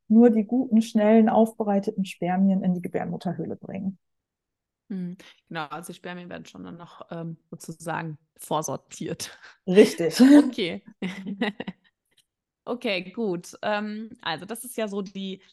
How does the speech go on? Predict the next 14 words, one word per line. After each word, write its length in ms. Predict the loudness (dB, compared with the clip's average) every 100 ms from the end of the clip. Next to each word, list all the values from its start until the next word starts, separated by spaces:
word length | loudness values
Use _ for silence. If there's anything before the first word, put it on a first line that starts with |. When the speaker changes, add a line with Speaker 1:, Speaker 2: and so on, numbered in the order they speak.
| -12
Speaker 2:
leichteste 880 | -6 -4 -6 -8 -14 -14 -8 -6 -4
Behandlung, 640 | -6 -8 -8 -8 -10 -10
die 220 | -12 -10
ihr 180 | -8 -10
im 120 | -12
Kinderwunschzentrum 1040 | -14 -12 -10 -12 -14 -14 -12 -12 -10 -10 -8
macht, 480 | -6 -8 -10 -18 -10
ne? 240 | -8 -8 -8
Also 380 | -10 -8 -10 -2
das, 160 | 2
Speaker 1:
Genau. 220 | 4 2 -2
Speaker 2:
die 80 |
Insemination, 920 | -6 -6 -6 -6 -8 -8 -8 -8 -8 -12 _
genau. 320 | -12 -12 -12